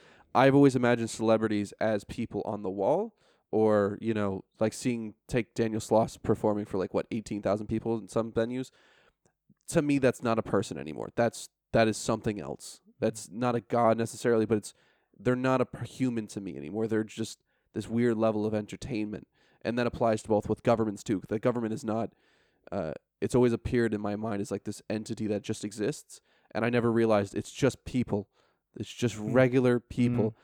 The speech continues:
Speaker 1: There's nothing special about Donald Trump, other than the fact he's just a person who makes some fucked up decisions and happens to have a lot of money, but he's just a regular person. Take away everything else,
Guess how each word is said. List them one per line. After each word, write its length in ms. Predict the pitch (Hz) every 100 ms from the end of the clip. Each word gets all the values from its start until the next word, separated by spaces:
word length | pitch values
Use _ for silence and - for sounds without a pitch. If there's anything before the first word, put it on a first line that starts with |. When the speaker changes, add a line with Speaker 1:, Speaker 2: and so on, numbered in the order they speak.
| _
Speaker 1:
There's 180 | 110 107
nothing 400 | 120 131 123 127
special 380 | - 117 - 110
about 240 | 107 104
Donald 280 | 110 107 104
Trump, 360 | - 104 104 - _ _ _ -
other 220 | 113 113
than 140 | 107 107
the 60 |
fact 360 | 104 110 - -
he's 220 | 107 98
just 340 | - 117 95
a 40 | -
person 460 | - 82 - - - _ _
who 140 | - -
makes 300 | - 123 120
some 160 | - 104
fucked 340 | - 123 -
up 140 | 107 -
decisions 600 | - 175 180 185 175 -
and 160 | 110
happens 340 | 160 127 123 113
to 80 |
have 120 | 123 110
a 20 |
lot 160 | 110 107
of 60 |
money, 320 | 123 135 123 - _ _ -
but 100 | 110
he's 280 | 113 104 _
just 300 | - 113 117
a 40 | 110
regular 320 | 110 107 104
person. 440 | - 98 - - -
Take 220 | 131 120
away 180 | 113 110
everything 360 | 117 135 135
else, 220 | 120 110